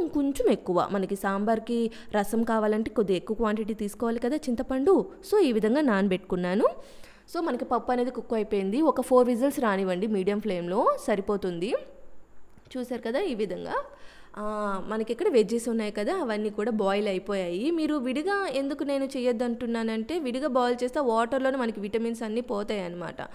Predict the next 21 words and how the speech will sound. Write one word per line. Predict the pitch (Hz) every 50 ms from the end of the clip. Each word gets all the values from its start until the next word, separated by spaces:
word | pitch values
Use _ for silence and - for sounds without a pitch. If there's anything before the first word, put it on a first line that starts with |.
| - - - - - - - -
So | 285 285
దానికంటే | 240 226 226 226 247 269 269 277 277 269 269 339
కూడా | 320 320 330 339
మీరు | 302 269 262 254 254
ఈ | 262
విధంగా | 247 262 254 285 285 302 294
పెట్టుకుంటే | 294 294 262 269 269 - 269 277 440 466 381
ఆ | 294
పప్పులోనే | - - 233 226 226 - 285 277 269 269 311
ఆ | 359 370
విటమిన్స్ | 285 226 226 247 240 247 247 247 269
అన్నీ | 240 233 233 226
కూడా | 226 240 220 214 277
మనకి | 381 392 311 285 - 277
కలిసిపోతాయి. | - 226 202 208 214 - 226 - 220 196 196 - 151 170 220 320 466 508 -
So | 247
ఈ | 226 214 208 208
విధంగా | 220 220 247 254 254 247
తీసుకోండి. | 247 220 214 - - 202 185 190 247 523 - - - - - - - - 262
తర్వాత, | 254 254 254 262
ఆ, | 240 - 226